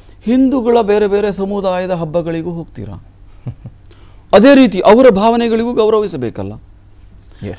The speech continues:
Speaker 1: ಹಾಗಾದ್ರೆ ಒಂದು ವರ್ಗದ ಭಾವನೆಯನ್ನ ಗೌರವಿಸೋದು, ಕಾಪಾಡ್ತೀವಿ ಅಂತ ಪದೇ ಪದೇ ಪದೇ ಪದೇ ಹೇಳೋದು, ಅದೇ ಸೆಕ್ಯುಲರಿಸಮ್ಮ? ಅದೇ ಸಾಮಾಜಿಕ ನ್ಯಾಯವಾ?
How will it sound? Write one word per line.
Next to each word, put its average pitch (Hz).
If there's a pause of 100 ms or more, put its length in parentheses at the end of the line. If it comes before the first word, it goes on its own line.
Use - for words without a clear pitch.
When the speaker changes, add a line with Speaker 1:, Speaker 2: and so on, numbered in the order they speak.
(120)
Speaker 1:
ಹಾಗಾದ್ರೆ 202
ಒಂದು 196
ವರ್ಗದ 202
ಭಾವನೆಯನ್ನ 190
ಗೌರವಿಸೋದು, 165 (360)
ಕಾಪಾಡ್ತೀವಿ 214
ಅಂತ 208
ಪದೇ 196
ಪದೇ 202
ಪದೇ 185
ಪದೇ 165
ಹೇಳೋದು, 127 (280)
ಅದೇ 247
ಸೆಕ್ಯುಲರಿಸಮ್ಮ? 131 (760)
ಅದೇ 247
ಸಾಮಾಜಿಕ 226
ನ್ಯಾಯವಾ? 113